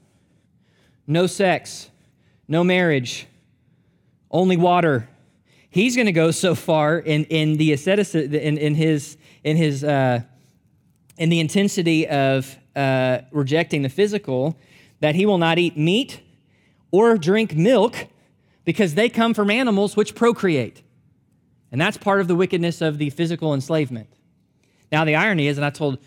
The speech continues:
John this earlier because he went on a fishing trip, the irony is he said it was okay to eat fish. I guess he didn't realize fish procreate too. Uh, but, uh, anyways, now the other extreme, the other extreme is because the physical body doesn't matter,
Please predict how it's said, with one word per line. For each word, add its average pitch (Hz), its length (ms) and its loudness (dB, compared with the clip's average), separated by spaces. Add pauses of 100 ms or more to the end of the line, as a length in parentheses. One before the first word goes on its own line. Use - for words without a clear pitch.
(160)
John 147 260 -2
this 127 180 -4
earlier 139 320 -2 (200)
because - 160 -6
he 143 100 -2
went 139 120 0
on 127 60 -2
a - 20 -2
fishing 190 280 -2
trip, 131 180 -4
the 147 60 0
irony 170 320 2
is 135 120 -4
he 165 100 -4
said 180 160 -2
it 180 40 -2
was 151 120 -2
okay 160 260 0
to 147 60 -2
eat 135 220 -4
fish. 143 380 -2
I 135 80 0
guess 147 180 -2
he 160 100 -4
didn't 156 160 0
realize 143 300 2
fish 180 240 -4
procreate 135 600 -2
too. 123 380 -2 (360)
Uh, 131 460 0 (600)
but, 147 300 2
uh, 135 300 2 (1000)
anyways, 165 480 2
now 170 160 2
the 165 140 2
other 214 260 2
extreme, 160 580 -2
the 156 120 2
other 240 160 2
extreme 170 420 -2
is 143 240 0
because 160 540 -2
the 147 100 -4
physical 170 460 -2
body 160 340 2
doesn't 143 460 -2
matter, 127 880 -2